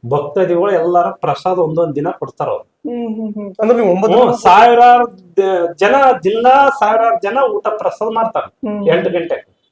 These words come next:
Speaker 2: ಹ್ಮ್, ಹ್ಮ್, ಹ್ಮ್.
Speaker 1: ಹ್ಮ್.
Speaker 2: ಪ್ರತಿ ವರ್ಷ ಬನ್ನಿ ಕೂಡ ಹಬ್ಬದ ದಿನಾನೇ ಮಾಡೋದು.
Speaker 1: ಹ್ಮ್, ಇಲ್ಲ.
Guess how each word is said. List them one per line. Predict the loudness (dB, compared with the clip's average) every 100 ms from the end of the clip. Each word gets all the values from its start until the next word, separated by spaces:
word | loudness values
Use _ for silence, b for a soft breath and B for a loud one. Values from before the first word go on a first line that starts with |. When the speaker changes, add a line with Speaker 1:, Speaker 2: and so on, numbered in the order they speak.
| -8
Speaker 2:
ಹ್ಮ್, | -8
ಹ್ಮ್, | -6 -8
ಹ್ಮ್. | -8 -12 _ -2
Speaker 1:
ಹ್ಮ್. | 0
Speaker 2:
ಪ್ರತಿ | 0 2
ವರ್ಷ | 2 4
ಬನ್ನಿ | 2 2 2
ಕೂಡ | 2
ಹಬ್ಬದ | 2 2
ದಿನಾನೇ | 0 2 2 2 2 0 2
ಮಾಡೋದು. | 4 2 0 _ 0
Speaker 1:
ಹ್ಮ್, | 2 4 2
ಇಲ್ಲ. | 2 4